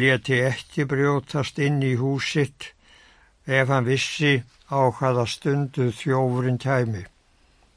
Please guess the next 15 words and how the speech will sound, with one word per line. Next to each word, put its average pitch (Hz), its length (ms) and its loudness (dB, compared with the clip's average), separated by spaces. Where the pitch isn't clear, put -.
Verið 127 380 2
þér 135 340 2
og 127 300 0
viðbúnir, 120 680 -6
því 123 160 -2
að 113 100 -4
mannssonurinn 127 880 2
kemur 127 560 2
á 127 160 -2
þeirri 120 320 0
stundu 120 580 -4
sem 120 240 -4
þér 123 240 0
ætlið 120 560 -2
eigi. 110 320 -2